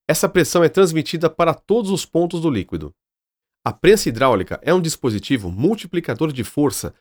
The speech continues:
utilizado quando se quer forças de grande intensidade para a realização de algum tipo de trabalho. Teorema de Arquimedes ou teorema de Empuxo. Os corpos, quando estão dentro da água,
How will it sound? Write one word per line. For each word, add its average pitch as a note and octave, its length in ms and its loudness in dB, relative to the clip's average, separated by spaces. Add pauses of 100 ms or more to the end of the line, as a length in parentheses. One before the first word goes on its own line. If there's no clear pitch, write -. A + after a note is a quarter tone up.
utilizado E3 600 2
quando F3+ 260 0
se D#3+ 160 -2
quer D#3 240 2
forças E3 460 0
de C#3 80 -6
grande F#3+ 400 2
intensidade C#3 720 -2 (120)
para D3+ 140 2
a C3+ 40 2
realização E3 540 0
de E3 80 0
algum D3+ 320 0
tipo G3 300 -6
de E3 100 -6
trabalho. F#2+ 460 -4 (1000)
Teorema F#3 400 8
de C#3+ 120 2
Arquimedes D3+ 680 0
ou A#2 100 -6
teorema D#3 440 4
de C#3 100 -2
Empuxo. D3+ 600 -6 (760)
Os - 160 -2
corpos, - 460 2
quando D#3+ 220 0
estão D3 280 0
dentro E3+ 320 0
da A2 140 4
água, F#2+ 340 4